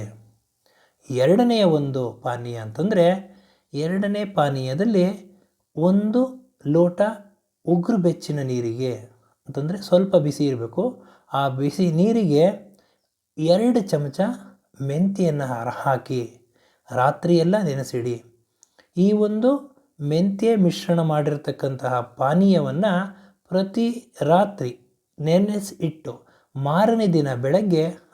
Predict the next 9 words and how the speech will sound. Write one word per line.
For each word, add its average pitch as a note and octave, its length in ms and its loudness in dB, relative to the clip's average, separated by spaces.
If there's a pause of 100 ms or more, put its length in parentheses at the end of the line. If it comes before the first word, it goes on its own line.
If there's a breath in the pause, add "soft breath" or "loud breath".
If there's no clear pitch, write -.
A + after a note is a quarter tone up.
(200)
ಅದನ್ನ E3+ 280 0 (640 loud breath)
ಚೆನ್ನಾಗಿ G#3 560 0
ಸೋಸಿ F#3+ 800 -2
ಆ C#3+ 120 -2
ಪಾನೀಯವನ್ನು E3 880 0
ನೀವು D3+ 440 -4 (460 soft breath)
ಸೇವನೆ A3+ 320 4
ಮಾಡೋದ್ರಿಂದ C#3 580 0 (640 loud breath)
ದೇಹದಲ್ಲಿ E3 720 0